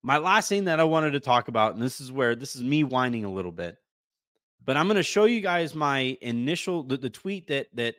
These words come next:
um, went viral a little bit yesterday. And I'm gonna read it to you, and I'm gonna me-, read, <laughs> read what I meant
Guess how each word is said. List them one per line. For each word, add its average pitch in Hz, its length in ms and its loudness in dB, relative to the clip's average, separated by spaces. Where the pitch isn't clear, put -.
um, 98 520 -2
went 131 280 -4
viral 143 360 2
a 127 100 -2
little 127 180 -4
bit 110 120 -6
yesterday. 92 520 -10
And 104 100 -4
I'm 113 60 -2
gonna 110 180 -4
read 175 200 0
it 190 120 -6
to 190 100 -6
you, 165 180 0
and 135 80 -4
I'm 113 80 -4
gonna 110 140 -4
me-, 120 260 -6
read, 143 380 -2
<laughs> - 200 -14
read 208 180 -2
what 180 180 0
I 151 160 -2
meant 139 280 -4